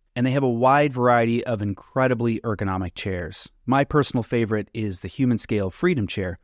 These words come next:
I'm sitting in it right now. For professionals like us, investing in the right tools, especially our desk and chair, is essential.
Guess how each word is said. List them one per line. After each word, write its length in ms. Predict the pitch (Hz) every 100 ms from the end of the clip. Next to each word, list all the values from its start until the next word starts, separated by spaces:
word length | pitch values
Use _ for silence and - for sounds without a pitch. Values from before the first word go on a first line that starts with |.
| _ _ _
I'm 120 | 131 170
sitting 260 | 147 131
in 80 | 135
it 80 | 151
right 220 | 151 156
now. 260 | 170 151 - _ _ _ -
For 160 | 139
professionals 540 | 139 135 160 180 151 147
like 160 | 135
us, 320 | 131 127 - -
investing 600 | 117 113 127 135 147 131
in 60 |
the 60 | 117
right 240 | 113 107
tools, 460 | - 107 101 98 - -
especially 680 | - - 139 135 151 143
our 160 | 117 107
desk 460 | 101 98 95 -
and 160 | 101 95
chair, 400 | - 98 92 87 _ _ -
is 160 | 113
essential. 640 | 117 - 135 131 - -